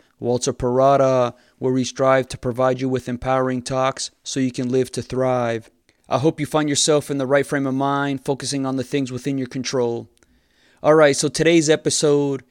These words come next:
is about relax. Avoid taking yourself too seriously. For those who have a high standard in whatever they do, some of the pitfalls that come along with that is taking yourself too seriously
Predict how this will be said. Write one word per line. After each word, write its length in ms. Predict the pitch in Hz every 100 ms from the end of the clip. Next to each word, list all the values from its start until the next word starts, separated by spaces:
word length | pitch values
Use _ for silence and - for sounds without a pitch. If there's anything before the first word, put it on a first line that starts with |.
| -
is 160 | 135
about 400 | 135 139 135 127 -
relax. 720 | 131 135 135 117 - - - _ _ _ _ _ -
Avoid 400 | 135 139 156 -
taking 300 | 151 147 139
yourself 360 | 127 147 131
too 140 | - 139
seriously. 760 | - 135 120 113 120 113 107 _ _ _ _ _ _ _
For 120 | 170
those 300 | 160 202 196
who 80 | 185
have 160 | 170 160
a 60 |
high 200 | 127 151
standard 560 | 143 - 143 147 143 135
in 120 | 127
whatever 280 | 127 139 135
they 160 | 127
do, 480 | 123 139 135 127 123 _ _ _ _ -
some 180 | - 214
of 60 |
the 80 | 196
pitfalls 540 | - 180 - 170 160
that 120 | 143 -
come 200 | 160 147
along 320 | 135 139 143
with 160 | 131
that 420 | 135 123 123 127 _ _ _ _ _
is 140 | - -
taking 280 | 196 180
yourself 320 | 160 - 156 -
too 140 | 151
seriously 760 | - 147 139 127 131 127 120